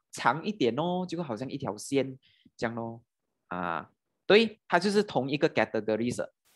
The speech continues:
呀，只是呢，它的这一个 categories 呢，我们可以讲是一个比较啦，啊，是一个比较咯。对啊，好，就是说哪一个是有种子，哪一个是没有种子，因为刚好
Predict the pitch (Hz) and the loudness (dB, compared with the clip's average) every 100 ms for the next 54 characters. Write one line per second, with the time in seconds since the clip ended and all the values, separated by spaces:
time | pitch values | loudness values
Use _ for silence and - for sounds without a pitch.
0 | _ 123 123 - _ 139 214 240 202 202 | _ 2 2 -4 _ 0 4 6 4 4
1 | 185 214 220 214 214 202 156 - 147 151 | 2 2 4 2 2 0 -2 -2 0 2
2 | 170 180 143 113 104 120 123 101 98 90 | 2 -2 -2 -2 -2 -4 -6 -4 -4 -6
3 | - - 139 139 - - 95 - 117 123 | -12 -10 -8 -8 -10 -12 -14 -8 -2 0
4 | 127 123 - _ _ _ _ _ _ 78 | 0 -2 -10 _ _ _ _ _ _ -8
5 | - - - 147 147 - 95 - 117 117 | -8 -8 -6 -4 -6 -8 -14 -8 -2 -2
6 | 120 120 _ _ _ _ _ _ _ 131 | -2 -8 _ _ _ _ _ _ _ 2
7 | 127 123 _ 117 113 - _ - 151 151 | 2 2 _ 0 0 0 _ -8 -4 2
8 | 135 127 131 123 104 135 160 147 107 95 | 2 2 0 -2 0 2 0 0 -4 -4
9 | 95 104 101 87 107 131 165 151 117 104 | -8 -8 -16 -8 -2 2 2 2 -4 -4
10 | 104 104 95 - 190 240 - 170 151 151 | -6 -10 -10 -4 2 2 2 0 0 -4
11 | 151 123 82 | 0 2 2